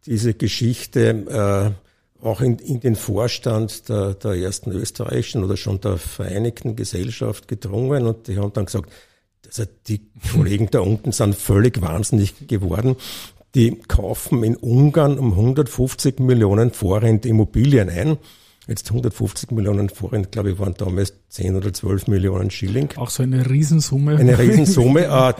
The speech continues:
Speaker 1: die, die
Speaker 2: Ja.
Speaker 1: Wahrheit war allerdings, wir haben nicht um hundertfünfzig Millionen Forint eingekauft, sondern um hundertfünfzig Millionen D-Mark.
Speaker 2: Okay, weil man das Pouvoir hat, ne?
Speaker 1: Weil man das Po-,
Speaker 2: <laughs>
Speaker 1: das Pouvoir
Speaker 2: Genau.
Speaker 1: hatten wir, ja.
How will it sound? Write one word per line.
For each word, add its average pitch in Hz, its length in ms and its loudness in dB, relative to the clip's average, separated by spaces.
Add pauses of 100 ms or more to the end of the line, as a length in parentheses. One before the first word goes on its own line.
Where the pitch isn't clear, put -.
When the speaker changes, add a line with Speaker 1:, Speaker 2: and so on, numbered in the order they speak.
(160)
Speaker 1:
die, 156 160 4
die 147 100 6
Speaker 2:
Ja. 110 80 4
Speaker 1:
Wahrheit 107 440 2
war 101 140 2
allerdings, 120 440 2
wir 127 100 4
haben 117 120 4
nicht 120 240 2
um 113 80 4
hundertfünfzig 120 720 2
Millionen 110 360 2
Forint 107 520 0
eingekauft, 107 640 -2
sondern 107 360 -2
um 95 80 -2
hundertfünfzig 117 680 -2
Millionen 104 460 0 (160)
D-Mark. 139 540 0 (180)
Speaker 2:
Okay, 139 260 -8
weil 139 140 -4
man 156 140 2
das - 120 -2
Pouvoir 143 320 4
hat, 170 240 0
ne? 147 60 6
Speaker 1:
Weil 135 80 6
man 143 140 6
das 165 140 4
Po-, 196 240 6
Speaker 2:
<laughs> - 60 -2
Speaker 1:
das 190 140 2
Pouvoir 143 300 4
Speaker 2:
Genau. 101 100 0
Speaker 1:
hatten 123 280 2
wir, 175 200 6
ja. 127 180 4